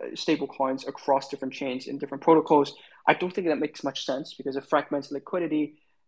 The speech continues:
Um, I do think it will have some sort of a power law where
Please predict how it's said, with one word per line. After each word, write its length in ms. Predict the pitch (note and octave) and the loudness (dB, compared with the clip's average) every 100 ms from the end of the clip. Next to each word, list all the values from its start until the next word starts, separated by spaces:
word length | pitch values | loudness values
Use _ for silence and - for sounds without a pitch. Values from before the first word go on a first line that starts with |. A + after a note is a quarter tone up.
| - | -4
Um, 420 | D3 C3 B2 C#3+ - | -2 -2 -4 -12 -10
I 160 | C#3+ C#3+ | -10 -8
do 120 | D3 D3+ | -12 -8
think 240 | D3+ C#3+ | -8 -6
it 80 | C#3 | -4
will 280 | C#3 B2+ C#3 | -2 -2 -4
have 280 | - C3+ - | -4 -4 -4
some 100 | D3 | -8
sort 140 | C#3 | -6
of 80 | C3 | -8
a 20 | |
power 280 | - D3 C#3 | -2 0 2
law 220 | C3 C3+ | 0 -2
where 360 | D3+ C3+ C3 | -2 0 0